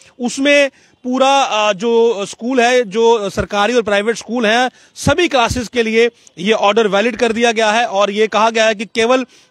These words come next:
वही, अ, टीचर और, अ, जो स्टूडेंट्स हैं वो स्कूल में आएंगे जो कि रिपब्लिक डे की तैयारी में, अ, पार्टिसिपेट कर रहे हैं। उसके अलावा किसी को भी जो है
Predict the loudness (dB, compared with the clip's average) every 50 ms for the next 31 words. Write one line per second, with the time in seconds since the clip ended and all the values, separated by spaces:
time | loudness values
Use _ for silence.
0 | -18 -12 -4 0 0 2 2 2 2 0 -2 -6 _ _ _ _ -6 -6 -6 -4
1 | -4 -6 -4 -2 0 0 0 0 2 0 2 2 2 2 4 4 2 2 0 -2
2 | -4 -4 -4 -6 -4 -4 -4 -4 -4 -6 -6 -6 -4 -4 -6 -6 -6 -8 -6 -4
3 | -4 -2 0 0 0 0 0 0 0 0 0 0 _ _ _ _ _ -18 -8 -2
4 | -2 -2 -2 0 -2 -4 -2 0 -2 -2 -2 -2 -4 -4 0 0 0 0 0 -2
5 | -6 -4 -2 0 0 2 0 0 -2 -2 0 0 -2 -2 -4 _ _ _ _ _
6 | -6 -2 0 0 0 0 0 -2 -2 -2 -4 -8 -2 0 0 0 0 0 -2 0
7 | 0 0 -2 -2 -2 -4 -4 -4 -6 -6 -6 -2 -2 -2 -2 0 0 0 0 2
8 | 2 2 0 0 _ _ _ _ _ _ -12 -12 -10 -8 -8 -8 -4 -6 -4 -4
9 | -4 -6 -4 -2 0 0 0 -2 -4